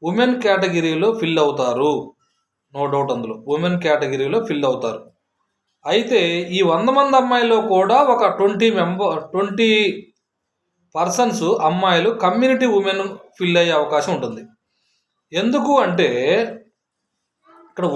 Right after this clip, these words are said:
ఓపెన్ ఉమెన్ కేటగిరీ వారి, కమ్యూనిటీ ఉమెన్ కేటగిరీలో బెటర్ పోస్ట్ వస్తుంది కాబట్టి, so,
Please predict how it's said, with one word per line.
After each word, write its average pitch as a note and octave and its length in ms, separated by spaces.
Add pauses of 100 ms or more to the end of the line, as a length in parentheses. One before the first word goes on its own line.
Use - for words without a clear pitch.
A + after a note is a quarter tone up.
ఓపెన్ C#4+ 380 (840)
ఉమెన్ B3 300
కేటగిరీ G#3 520
వారి, F#3 200 (100)
కమ్యూనిటీ G#3+ 480 (440)
ఉమెన్ G3+ 240
కేటగిరీలో E3+ 580 (560)
బెటర్ A#3+ 340
పోస్ట్ A#3 360
వస్తుంది G3 320 (100)
కాబట్టి, D#3+ 460 (760)
so, A#3 80